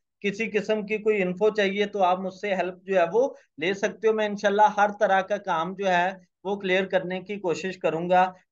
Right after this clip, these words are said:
कि हर प्लेटफॉर्म की एसईओ जो है वो किस तरीके से कर सकते हैं। इसलिए बातों को इंतहाई तवज्जो से सुनना है। जिस जगह पे आप लोगों का question आए, आप लोग मुझसे जो है वो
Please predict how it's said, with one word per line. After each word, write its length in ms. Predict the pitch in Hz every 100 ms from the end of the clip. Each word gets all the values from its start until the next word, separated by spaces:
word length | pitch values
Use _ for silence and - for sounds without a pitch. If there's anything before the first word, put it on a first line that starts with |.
| -
कि 100 | 202
हर 220 | 196 202 220
प्लेटफॉर्म 520 | 226 190 190 196 196
की 160 | 196 196
एसईओ 300 | 185 180 214
जो 140 | 196 202
है 80 |
वो 120 | 190 208
किस 260 | 226 220
तरीके 360 | 220 180 180 214
से 120 | 208
कर 160 | 202 170
सकते 340 | 156 156 - 147
हैं। 180 | 135 135 _ -
इसलिए 440 | 196 226 226 240
बातों 420 | 202 185 185 226 226
को 120 | 214
इंतहाई 540 | 220 220 214 196 175 214 214
तवज्जो 400 | 180 170 190 208
से 180 | 214
सुनना 320 | 208 180 170 190
है। 220 | 202 202 - _ -
जिस 220 | 208 226
जगह 320 | 208 196 220 220 220
पे 220 | 208 208 190
आप 220 | 180 185
लोगों 280 | 202 196 202
का 120 | 202
question 480 | 190 175 180 214 208
आए, 160 | 202 196
आप 220 | 175 170
लोग 180 | 190 180
मुझसे 240 | 180 175 185
जो 140 | 175
है 60 | 175
वो 160 | 180